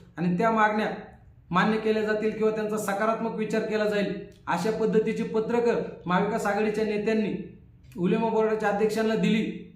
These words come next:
ती ज्या पद्धतीने व्हायरल झाली सोशल मीडियावर, त्याचा सगळ्यात मोठा तोटा मला वाटतं या ठिकाणी महाविकास आघाडीला झाला. आणि भारतीय जनता पार्टीने तसेच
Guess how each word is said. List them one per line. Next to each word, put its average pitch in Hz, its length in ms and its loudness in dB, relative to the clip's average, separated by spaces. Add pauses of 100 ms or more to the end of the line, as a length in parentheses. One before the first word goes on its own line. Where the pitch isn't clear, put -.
(120)
ती 208 120 -2
ज्या 220 120 2
पद्धतीने 233 440 0
व्हायरल 214 360 4
झाली 214 240 2
सोशल 214 300 0
मीडियावर, 208 400 2 (460)
त्याचा 214 260 0 (240)
सगळ्यात 214 280 -2
मोठा 208 360 -2
तोटा - 520 0
मला 190 160 0
वाटतं 202 280 0
या 202 140 0
ठिकाणी 196 240 -2
महाविकास 185 420 0
आघाडीला 185 360 0
झाला. 151 420 0 (960)
आणि 180 160 0
भारतीय 185 360 2
जनता 208 240 0
पार्टीने - 800 -2 (540)
तसेच 202 360 0